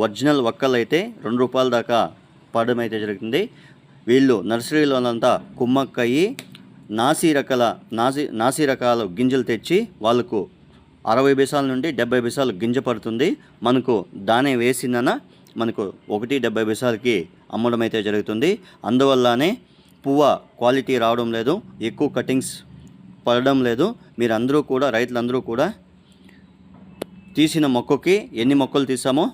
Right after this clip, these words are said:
అన్ని మొక్కలకి బిల్లు వేయమని తీసుకోవడం మాత్రం మర్చిపోకండి. ఎందుకంటే బిల్లు ఉంటే రేపు నాడు మనకు పువ్వ క్వాలిటీ ప్లస్ ఈల్డింగ్ రాకపోతే ఇది ఒరిజినల్ వక్కలా కాదా అని మనము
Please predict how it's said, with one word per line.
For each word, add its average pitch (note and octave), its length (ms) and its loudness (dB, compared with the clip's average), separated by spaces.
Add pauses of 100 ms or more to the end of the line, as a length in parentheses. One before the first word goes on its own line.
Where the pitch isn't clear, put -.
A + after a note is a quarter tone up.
(180)
అన్ని A#2+ 200 0
మొక్కలకి C3 420 0 (240)
బిల్లు A#2+ 220 2
వేయమని B2+ 340 2 (600)
తీసుకోవడం B2+ 680 4
మాత్రం A2 260 -2 (220)
మర్చిపోకండి. G#2+ 640 -2 (140)
ఎందుకంటే B2 540 0 (520)
బిల్లు C3 240 4
ఉంటే C#3 200 2 (380)
రేపు A#2 260 0
నాడు C#3 220 2 (280)
మనకు A2+ 280 -4 (1040)
పువ్వ C#3 220 2 (880)
క్వాలిటీ C3 400 2 (300)
ప్లస్ B2+ 220 0 (420)
ఈల్డింగ్ C#3 360 2
రాకపోతే B2+ 420 0 (440)
ఇది A2 160 -2
ఒరిజినల్ B2+ 400 0
వక్కలా C3 340 2 (100)
కాదా A2+ 260 -2
అని D#3 120 -2 (300)
మనము A2 240 -4